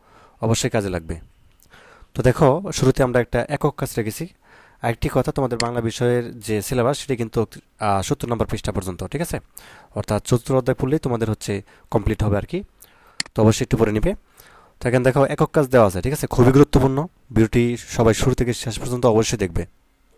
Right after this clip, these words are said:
তো দেখো, তোমাকে যদি বলা হয় যে কোনো একটি বিষয় নিয়ে একশো শব্দের মধ্যে একটি অনুচ্ছেদ লেখো এবং সমাস প্রক্রিয়ায় গঠিত শব্দ চিহ্নিত করো,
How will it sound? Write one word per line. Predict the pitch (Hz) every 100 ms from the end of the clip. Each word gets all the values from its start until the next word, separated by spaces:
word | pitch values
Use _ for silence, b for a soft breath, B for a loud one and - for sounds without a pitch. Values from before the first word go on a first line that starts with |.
| _ - B B B B B
তো | -
দেখো, | 131 147
তোমাকে | - 135 143
যদি | 151
বলা | 139 120
হয় | 107 110
যে | 107 110 b b b b -
কোনো | 139 151
একটি | 151 156
বিষয় | 127 120 135 127
নিয়ে | 131 117 117 _ _
একশো | 139 127 -
শব্দের | 147 139 131 139 127
মধ্যে | 120 110 123
একটি | - 127
অনুচ্ছেদ | 123 120 - 110
লেখো | 101 - 147 196 b b b b -
এবং | 104 104 101
সমাস | 101 - 139 151
প্রক্রিয়ায় | - 151 - 139 120
গঠিত | 107 120 -
শব্দ | 131 131 131
চিহ্নিত | 123 120 104
করো, | 98 92 87